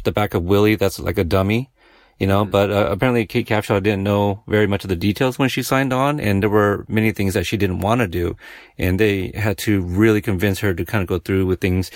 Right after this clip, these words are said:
Speaker 1: So in our first coverage of Raiders, I kinda asked you, you know, which would you had, um, rather done, you know, fall into a pit full of snakes or tarantulas all over your back? Now, with those two in mind,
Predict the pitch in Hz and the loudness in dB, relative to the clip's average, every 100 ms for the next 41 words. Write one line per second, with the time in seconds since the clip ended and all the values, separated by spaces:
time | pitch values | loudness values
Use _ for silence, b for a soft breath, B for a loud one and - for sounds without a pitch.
0 | B B B B - 120 117 95 - - | B B B B 2 4 4 -2 -6 -2
1 | 127 117 110 - 208 - - 113 104 104 | 2 2 0 0 -2 -2 0 0 2 -2
2 | 95 113 135 95 92 87 - b b b | 2 2 2 2 0 0 -6 b b b
3 | - 113 120 - - 131 117 104 107 110 | -2 2 2 -2 -4 0 0 2 0 0
4 | 117 107 107 95 95 95 95 107 113 110 | 0 2 2 2 0 -2 0 0 2 -2
5 | 101 101 104 98 95 - - 104 92 90 | 2 0 2 0 0 -6 -2 0 2 0
6 | 87 104 - 104 101 92 101 95 95 92 | -4 -6 -2 0 0 0 -2 0 0 -2
7 | - 104 101 - 92 - 110 - 110 90 | 0 -2 0 0 -2 0 -2 0 -2 -2
8 | - 135 127 123 - B B B - 95 | -2 0 2 0 -4 B B B -4 0
9 | 95 95 82 113 98 104 90 95 90 92 | 2 2 0 -2 0 -2 0 0 0 0
10 | 87 82 98 90 - b b b b - | -2 0 0 0 -6 b b b b -2
11 | 104 95 90 _ 120 110 117 113 - 127 | 2 2 -2 _ -4 0 2 0 0 -2
12 | 98 107 160 123 87 87 | -2 0 0 0 0 -2